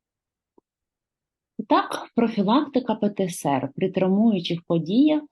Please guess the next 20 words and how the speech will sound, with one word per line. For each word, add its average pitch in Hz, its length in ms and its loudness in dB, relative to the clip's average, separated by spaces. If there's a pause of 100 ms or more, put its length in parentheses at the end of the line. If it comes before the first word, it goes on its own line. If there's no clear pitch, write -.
(120)
та 175 160 0
життя 180 580 0
з - 80 -20
П 185 120 -6
Т 175 260 -2
С - 180 -8
Р. 127 160 -4 (1400)
Стратегії 185 880 2
та 208 140 -2
методи 196 440 2
управління 185 760 2
симптомами, 175 880 -2 (1500)
практичні 196 640 0
поради 170 440 0
щодо 214 300 -4
зменшення 240 540 0
стресу 226 540 -8
та 202 140 -4
покращення 208 640 -2
самопочуття, 185 800 -4